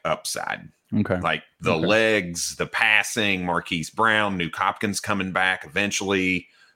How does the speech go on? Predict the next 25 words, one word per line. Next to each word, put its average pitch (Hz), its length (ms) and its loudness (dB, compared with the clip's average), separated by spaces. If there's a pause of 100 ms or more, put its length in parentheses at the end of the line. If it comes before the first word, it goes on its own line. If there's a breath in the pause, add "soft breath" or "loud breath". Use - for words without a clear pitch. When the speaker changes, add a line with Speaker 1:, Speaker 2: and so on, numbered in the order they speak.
Speaker 1:
Uh, 78 500 2
it 95 200 -4
just, 98 400 0
he's 107 280 0
got 117 280 4
that 113 180 6 (100)
upside, 87 800 2 (100)
right, 82 360 -2
that 87 100 0
I 85 100 4
think 87 380 -2
could 87 180 -2
Speaker 2:
Right. 98 160 6
Speaker 1:
just - 300 0
smash. 78 580 -2 (220)
But 107 160 4
we've 101 180 4
also 110 400 2
seen 107 240 -2
Speaker 2:
So 123 120 10
Speaker 1:
him 117 140 6
struggle, - 640 0 (140)
right? 85 280 0
So, 78 460 -2 (560)
uh, 95 300 -2